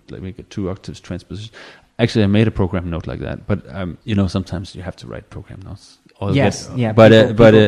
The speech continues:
Speaker 1: uh,
Speaker 2: people make you do it, yeah.
Speaker 1: <laughs> people make you do it. Th-, this is,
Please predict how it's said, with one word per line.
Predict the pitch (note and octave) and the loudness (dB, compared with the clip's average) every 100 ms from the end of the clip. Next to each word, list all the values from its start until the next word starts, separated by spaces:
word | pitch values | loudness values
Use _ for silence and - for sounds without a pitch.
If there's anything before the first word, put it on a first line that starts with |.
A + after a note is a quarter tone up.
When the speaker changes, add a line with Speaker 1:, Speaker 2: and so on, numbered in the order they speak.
| F#2+ | 2
Speaker 1:
uh, | |
Speaker 2:
people | C3+ A#2+ | -2 -4
make | A#2 A2 | -4 -6
you | A2 | -8
do | G#2+ G2+ | -8 -8
it, | G2+ - | -8 -10
yeah. | A#2 G#2+ | -10 -10
Speaker 1:
<laughs> | G#2 | -6
people | A#2 G#2+ | -4 -2
make | G#2 G2 | -2 -2
you | G2+ | 0
do | G#2 | 2
it. | A2 - - - - G#2 | 0 -2 -20 -20 -20 -18
Th-, | F#2+ | -14
this | A#2 B2+ | -6 -6
is, | A#2 | -6